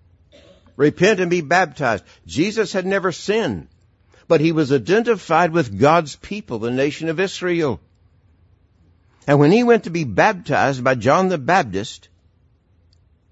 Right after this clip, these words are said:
he had never preached his first sermon, cast out the first demon, healed the first person. He had never done anything that we would call religious ministry.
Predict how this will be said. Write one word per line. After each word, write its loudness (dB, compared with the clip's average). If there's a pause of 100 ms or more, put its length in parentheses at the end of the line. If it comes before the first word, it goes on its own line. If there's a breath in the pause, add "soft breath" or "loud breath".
(2000 soft breath)
he 6
had 8
never 6
preached -6
his -6
first -2
sermon, 0 (1200 soft breath)
cast 0
out 2
the -4
first -2
demon, 2
healed 0
the 0
first -4
person. -6 (2000 loud breath)
He 4
had 6
never 4
done 2
anything 2
that 2
we 4
would -2
call 4
religious 2
ministry. 4